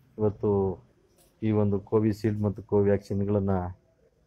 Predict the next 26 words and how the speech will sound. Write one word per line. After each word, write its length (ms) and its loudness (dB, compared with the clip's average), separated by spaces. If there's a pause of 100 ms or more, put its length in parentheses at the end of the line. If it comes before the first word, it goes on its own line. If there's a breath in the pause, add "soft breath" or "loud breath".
(140)
ನಮ್ಮ 160 -2
ರೈತ 200 -2
ಬಾಂಧವರಿಗೆ 480 0
ಇವತ್ತು 240 -4
ಲಸಿಕೆಯನ್ನು 340 -2
ಇವತ್ತು 200 -2
ಹಾಕ್ತಾ 280 0
ಇದ್ದಾರೆ. 440 0 (1000)
ಭಾಳ 160 2
ಹಿಂದೆ 340 4
ಇದ್ರ 140 2
ಬಗ್ಗೆ 680 2 (1400)
ಇವತ್ತು 240 2
awareness 380 2
ಕಡಿಮೆ 300 2
ಇರ್ತಕ್ಕಂಥ 420 0
ಸಂದರ್ಭದಲ್ಲಿ 760 2 (580)
ಇಷ್ಟು 220 -4
demand 400 4
ಇರಲಿಲ್ಲ. 440 2 (960)
ಈಗೇನಾಗಿದೆ, 680 4 (920)
ನಮ್ಮ 140 2
ಎಲ್ಲ 260 2
ನಾಗರಿಕರಿಗೂ 680 2
ಇದರ 240 4
ಅರಿವು 640 4